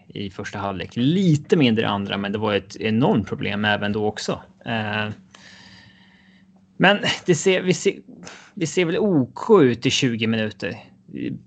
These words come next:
Ferencvaros får ju inget tryck på oss. Eh, sen så kommer det här, eh, skadan på Banda och, eh,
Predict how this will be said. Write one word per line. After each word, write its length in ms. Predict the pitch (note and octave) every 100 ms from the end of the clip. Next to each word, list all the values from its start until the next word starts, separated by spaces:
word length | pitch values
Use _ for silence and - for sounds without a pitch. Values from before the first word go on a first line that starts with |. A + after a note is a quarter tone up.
| -
Ferencvaros 540 | C#3 C3 B2 C#3+ D#3 D3
får 140 | E3
ju 60 | D3
inget 200 | C3+ C3
tryck 320 | F#3 F#3 -
på 160 | B2+ B2
oss. 440 | A#2 - - -
Eh, 560 | A#2 A#2 A2+ A2 A2+ A2+ G#2 - - C#3+
sen 300 | - C#3+ C#3
så 160 | - D3
kommer 320 | D#3 D3 C#3+
det 60 |
här, 520 | B2+ C3 C3 B2+ B2+ B2+
eh, 60 | A#2 - - - - G2
skadan 580 | - - C3 B2 B2 C3
på 120 | C3
Banda 540 | A#2+ C#3+ C#3 A#2 A#2
och, 480 | A#2+ A#2+ A#2+ A#2+ A#2+ B2 - - _ _ _ _ _ - - -
eh, 400 | B2 A2+ G#2+ A2